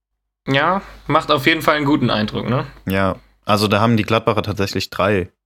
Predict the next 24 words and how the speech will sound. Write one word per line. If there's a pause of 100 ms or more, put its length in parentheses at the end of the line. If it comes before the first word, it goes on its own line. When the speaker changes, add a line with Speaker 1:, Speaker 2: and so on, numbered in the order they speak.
(160)
Speaker 2:
<laughs>
die
sie
da
stellen
könnten. (400)
Speaker 1:
Ja. (320)
Speaker 2:
Äh,
Kone,
Skelly
und,
ähm, (100)
Netz. (1300)
Ja. (920)
Aber
ich
würd
sagen, (960)
wir
kommen,
äh,
zu
den
Sonntagsspielen,